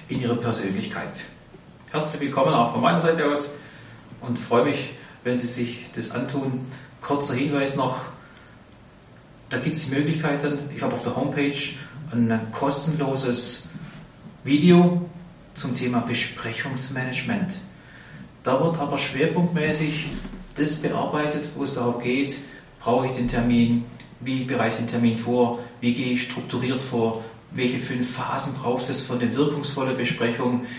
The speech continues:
wie gelingt es, eine Besprechung zu machen,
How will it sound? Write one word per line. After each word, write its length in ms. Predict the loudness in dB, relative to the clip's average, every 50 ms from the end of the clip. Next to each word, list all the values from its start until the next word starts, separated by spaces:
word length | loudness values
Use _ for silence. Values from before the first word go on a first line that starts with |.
| -14 -14 -12 -8
wie 140 | -6 -2 2
gelingt 440 | 2 4 4 4 4 2 2 2
es, 300 | 2 4 4 2 0 -2 -6 -10 -14 -18 -14 -8
eine 560 | -2 2 2 4 6 6 6 6 6 6 4 2 -6 -14 -16 -14 -6
Besprechung 500 | -4 -4 -4 0 0 0 0 2 2 0
zu 120 | 0 2 2
machen, 420 | 2 2 2 0 -2 -4 -4